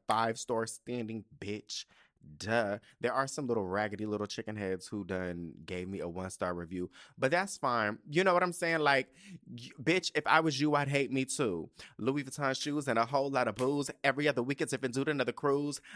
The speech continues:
I make offers nobody can refuse. You might see me on the Channel Nine News.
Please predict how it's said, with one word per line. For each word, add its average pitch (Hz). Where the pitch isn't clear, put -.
I 151
make 165
offers 147
nobody 135
can 131
refuse. 120
You 160
might 175
see -
me 170
on 175
the 175
Channel 170
Nine 160
News. 156